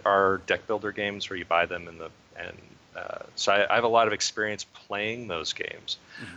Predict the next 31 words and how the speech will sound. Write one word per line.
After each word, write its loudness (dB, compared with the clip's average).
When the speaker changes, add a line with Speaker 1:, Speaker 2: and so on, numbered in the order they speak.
Speaker 1:
I've -4
never 2
designed 2
one, 0
but 4
having, 4
like, 2
having -4
one, -2
like, 2
based 0
on 0
the -4
Cabal, 4
where -4
you're -6
different -8
members -2
of -6
the -6
Cabal, 4
and -10
you're -6
trying 2
to 2
figure 0
out 4
which -2
of -8
you 0
is -2